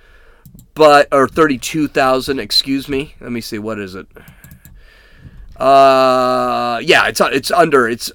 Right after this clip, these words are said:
uh, about thirty-one thousand eight hundred right now. So they think that's actually gonna go down quite a bit more. Okay, so this is gross.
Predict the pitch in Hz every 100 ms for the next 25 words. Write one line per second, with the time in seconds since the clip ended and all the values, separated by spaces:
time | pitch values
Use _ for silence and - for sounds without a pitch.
0 | - 147 139 160 123 139 135 - _ 160
1 | 160 156 151 143 147 139 135 - 131 131
2 | 127 127 - 127 - 127 123 110 110 107
3 | 98 113 104 95 - 143 135 180 185 170
4 | 143 139 - - - 135 123 127 117 107
5 | 113 104 117 110 110 107 101 - - -
6 | 127 110 104 101 90 95 92 85 - _
7 | _ _ _ _ _ _ _ - - -
8 | - - - 285 285 226 214 247 226 -
9 | - 214 202 - 208 143 135 120 92 -
10 | -